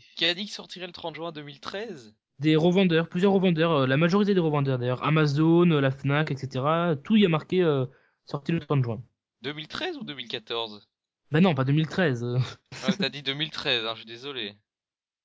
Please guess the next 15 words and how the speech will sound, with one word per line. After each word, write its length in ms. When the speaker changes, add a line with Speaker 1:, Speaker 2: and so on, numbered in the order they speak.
Speaker 1:
Donc, 260
ils 240
mettent 160
tous 180
le 60
trente 220
juin 120
deux 60
mille 140
quatorze, 400
d'accord, 500
et 160
on 60
sait 160
pourquoi ? 420